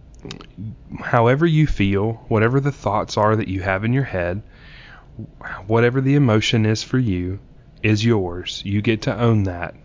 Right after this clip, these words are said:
Nobody gets to tell you how it should be. You should feel this way about this. You should forgive this person and forget what they've done. Um, side note, forgiveness has nothing to do with forgetting.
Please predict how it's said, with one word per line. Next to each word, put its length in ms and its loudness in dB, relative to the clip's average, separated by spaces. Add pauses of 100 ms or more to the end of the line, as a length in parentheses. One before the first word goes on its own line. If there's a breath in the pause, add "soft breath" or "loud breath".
Nobody 480 2
gets 300 -2
to 120 -2
tell 340 0
you 400 -2
how 300 -2
it 160 -4
should 380 0
be. 400 -2 (420 loud breath)
You 140 0
should 440 0
feel 300 2
this 260 -2
way 200 0
about 320 -8
this. 260 -12 (380 loud breath)
You 180 2
should 420 -2
forgive 480 0
this 160 0
person 460 0
and 160 -4
forget 340 -2
what 200 -4
they've 180 2
done. 440 -4 (640 loud breath)
Um, 300 -8 (360)
side 320 0
note, 300 2 (140)
forgiveness 640 0
has 180 2
nothing 460 2
to 100 -10
do 540 0 (340)
with 200 -2
forgetting. 720 -2